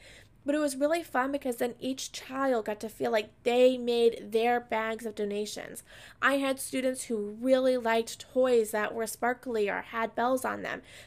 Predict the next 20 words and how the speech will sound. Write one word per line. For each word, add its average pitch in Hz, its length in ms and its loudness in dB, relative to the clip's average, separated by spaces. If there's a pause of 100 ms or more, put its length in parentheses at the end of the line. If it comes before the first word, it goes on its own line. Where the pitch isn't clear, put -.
I 254 80 4
had 254 200 8
other 269 240 4
students 262 500 -4
who 262 80 -6
felt 233 220 -2
like 240 200 0
dogs 233 420 2
needed 240 400 -2
bones. 240 480 0 (400)
And 247 140 -8
so 254 100 0
they 240 200 2
each 277 260 -4
got 302 240 2
to 294 380 -2
fill 240 340 -2
their 269 200 0
own 339 320 -4 (100)
bag 240 420 -2